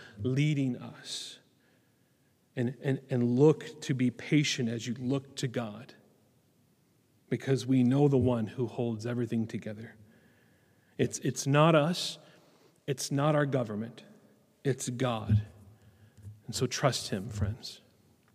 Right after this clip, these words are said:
Let's pray. Father, we recognize that we currently live in the already and not yet.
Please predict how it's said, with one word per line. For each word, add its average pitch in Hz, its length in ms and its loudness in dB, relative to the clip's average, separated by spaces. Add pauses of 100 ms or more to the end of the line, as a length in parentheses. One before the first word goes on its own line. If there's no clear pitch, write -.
(360)
Let's 110 160 -8
pray. 110 240 -10 (2500)
Father, 143 260 6
we 139 220 6 (680)
recognize 123 600 0
that 127 100 -8
we 123 120 -4
currently 123 640 -2 (840)
live 123 520 2
in 123 180 0
the 127 100 0
already 131 480 2
and 113 100 2
not 117 220 0
yet. 107 180 -10